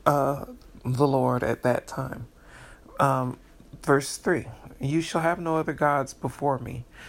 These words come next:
So here you go right there. That's proof that either one, there is, uh, a, there is an existence of other,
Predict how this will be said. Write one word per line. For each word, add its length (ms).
So 340
here 140
you 120
go 80
right 240
there. 180
That's 420
proof 420
that 220
either 460
one, 600
there 300
is, 460
uh, 320
a, 800
there 240
is 140
an 100
existence 500
of 240
other, 200